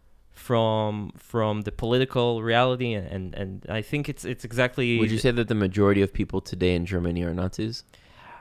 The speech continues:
Speaker 1: I would say that a majority of people today hold the same rooted culture that led to Nazism.
Speaker 2: What does that mean?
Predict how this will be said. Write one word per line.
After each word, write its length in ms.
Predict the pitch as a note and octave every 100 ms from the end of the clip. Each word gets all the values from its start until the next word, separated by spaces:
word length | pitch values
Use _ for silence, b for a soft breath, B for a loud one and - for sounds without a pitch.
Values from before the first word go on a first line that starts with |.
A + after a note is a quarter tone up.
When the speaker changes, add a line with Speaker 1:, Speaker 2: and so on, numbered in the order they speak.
| B
Speaker 1:
I 200 | A#2+ C#3
would 200 | D#3 C#3+
say 560 | - - G2+ A2 C#3 D#3
that 760 | - A2 A2 G#2+ G#2+ G#2 - - -
a 80 | A2+
majority 720 | A2+ - C3+ C3+ C#3+ D3 C3+
of 220 | A2+ G#2 _
people 580 | A#2+ A#2 C3 B2+ B2+ - _ _ _ -
today 600 | A#2 G#2 A2+ G#2+ A2+ D3+ b b
hold 300 | - C#3 D3
the 60 | B2+
same 500 | - - C3+ C#3 C#3+ b b
rooted 480 | A#2+ D3 C#3+ C#3 - -
culture 580 | - C3 B2 B2+ F3 G3
that 160 | C3+ A#2
led 280 | B2+ C3+ -
to 80 | B2
Nazism. 560 | A2 - G2 F2+ F#2 - -
Speaker 2:
What 100 | G2
does 100 | F#2
that 120 | F2
mean? 200 | D2+